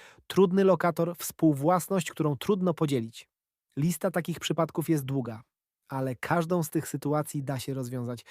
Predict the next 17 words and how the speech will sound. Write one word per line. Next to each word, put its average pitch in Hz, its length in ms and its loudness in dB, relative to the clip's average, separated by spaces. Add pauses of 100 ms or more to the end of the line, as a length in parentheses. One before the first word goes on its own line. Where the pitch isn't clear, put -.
(220)
i 175 140 0
właśnie 160 420 0
o 143 80 -4
tym 123 200 -6
będziemy 123 380 -6
tu 127 100 -12
rozmawiać. 117 520 -10 (520)
Bez 143 260 2
języka 156 340 0
prawniczego, 165 640 0 (400)
bez 170 200 4
straszenia 147 560 -2
i 156 120 -4
bez 139 180 0
nacisku. 120 520 -6 (540)
Będzie 139 220 -2
konkretnie, 151 640 -2